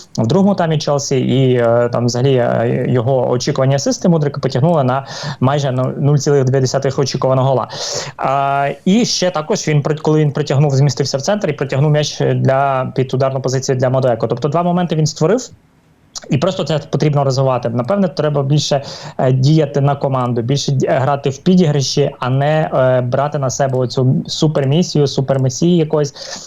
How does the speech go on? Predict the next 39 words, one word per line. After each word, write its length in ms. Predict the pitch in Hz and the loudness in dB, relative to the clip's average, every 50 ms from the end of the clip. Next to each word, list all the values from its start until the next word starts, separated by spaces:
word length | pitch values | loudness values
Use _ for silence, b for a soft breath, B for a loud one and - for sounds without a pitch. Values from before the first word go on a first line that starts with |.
| B B - | B B 0
м, 120 | 135 131 - | 2 2 2
і 100 | 160 151 | 2 0
спасителя, 520 | 131 - 147 135 - 214 226 226 180 160 143 | 0 0 -2 0 0 0 0 2 0 0 0
тому 220 | - 139 143 156 | 0 2 2 0
що, 220 | - - 160 147 151 B B B B B | 0 0 -2 -2 -2 B B B B B
ну, 100 | B 147 | B 0
в 120 | 139 131 - | 0 -2 -4
Челсі 400 | - - 170 180 202 190 - 175 | -4 -2 0 0 -2 -2 -4 -2
дійсно 640 | 143 151 151 147 - - 139 135 131 120 120 123 123 | -2 -2 -2 -2 -2 -2 0 2 2 2 0 0 0
не 180 | 127 127 139 | 0 2 2
вистачає 580 | 143 139 - - - - 208 208 196 175 151 139 | 0 0 -2 -4 -4 -2 -2 -2 0 0 0 0
лідерів. 560 | 131 147 156 143 127 123 117 117 117 - - _ _ _ _ _ - - - _ - | 0 0 0 0 0 0 -2 -2 -4 -6 -10 _ _ _ _ _ -20 -20 -14 _ -6
І 100 | 127 110 | -6 -4
це 200 | - - 160 151 | -4 -2 -4 -2
проблема, 680 | 156 151 147 139 156 180 196 196 170 139 120 117 113 104 | -2 -2 0 0 0 0 0 0 -2 -2 -4 -4 -4 -4
але 440 | 110 120 131 135 147 151 151 151 151 147 | -4 -2 0 0 2 2 2 0 0 -2
якщо 320 | 139 127 123 - - 156 | -2 -2 -2 -2 -4 -4
ти 120 | 151 165 | -2 -2
поки 160 | 156 170 151 - | -2 -2 -4 -4
що 120 | - 165 | -2 0
не 120 | 151 151 151 | 0 2 2
тягнеш 440 | 151 240 277 247 233 202 156 - B B B B B | 2 0 0 2 0 0 -2 -4 B B B B B
<clears throat> 180 | B B - | B B 2
бути 520 | - 214 208 175 160 147 160 185 151 156 143 | 4 6 6 6 6 6 4 4 2 0 -2
цим 220 | - - 131 135 | -2 0 2 2
лідером, 380 | 135 135 135 131 127 131 123 123 | 2 2 2 2 0 0 0 0
то, 120 | 185 185 | 0 0
можливо, 340 | 180 160 135 165 190 175 156 | 0 0 2 2 2 2 0
просто 280 | 160 165 165 - - | 0 -2 -4 -2 -2
треба 200 | 156 - 151 143 | -2 -2 -2 -2
поступово, 500 | - - 131 - 165 151 156 151 127 117 | -2 -4 -4 -2 -2 0 0 0 0 -2
так 220 | 113 120 131 127 - | -2 -4 -4 -4 -6
як 120 | 127 - | -6 -4
Почетіно 520 | - 139 135 - 151 151 - 151 143 131 127 | -4 -4 -2 -2 -2 0 0 2 2 2 4
намагається 380 | 127 131 123 127 139 131 - | 2 2 2 2 0 -2 -2
поступово 460 | - - - - 147 - 147 139 127 | -6 -6 -4 -4 -4 -2 0 0 0
вмонтовувати 720 | 123 123 123 131 135 131 143 135 127 123 127 127 131 131 | 0 0 2 2 2 2 2 2 0 0 0 0 0 0
Мудрика 460 | 123 123 127 135 131 131 127 - 127 123 | 0 2 2 2 2 2 0 0 -2 -2
в, 160 | 123 123 | -2 0